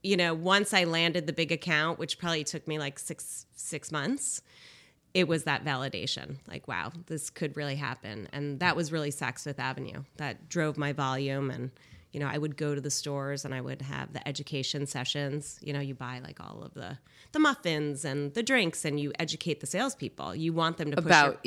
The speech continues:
Speaker 2: eco-friendly.
Speaker 1: Yeah,
Speaker 2: Okay.
Speaker 1: you
Speaker 2: And
Speaker 1: want
Speaker 2: so
Speaker 1: them
Speaker 2: what,
Speaker 1: to be able
Speaker 2: give
Speaker 1: to
Speaker 2: us, like, that little pitch. Like, if someone's listening now and they're trying to understand, why is it important? What sort of impact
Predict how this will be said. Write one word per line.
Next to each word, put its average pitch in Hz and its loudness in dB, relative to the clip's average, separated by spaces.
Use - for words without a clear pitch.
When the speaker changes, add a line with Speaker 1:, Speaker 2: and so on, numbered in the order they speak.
Speaker 2:
eco-friendly. 135 4
Speaker 1:
Yeah, 170 6
Speaker 2:
Okay. - 4
Speaker 1:
you - 8
Speaker 2:
And 165 2
Speaker 1:
want 170 10
Speaker 2:
so 202 8
Speaker 1:
them 180 6
Speaker 2:
what, 180 4
Speaker 1:
to - -8
be 170 2
able 165 8
Speaker 2:
give 226 10
Speaker 1:
to 254 10
Speaker 2:
us, 247 2
like, 190 4
that - 8
little 160 4
pitch. 151 -2
Like, 165 -4
if 147 -6
someone's 175 0
listening 160 0
now 143 0
and 139 -2
they're 135 -2
trying 135 -4
to - -4
understand, 131 -4
why 139 4
is 156 2
it 139 -2
important? 131 -4
What 147 -4
sort 151 -2
of 139 -6
impact 113 -2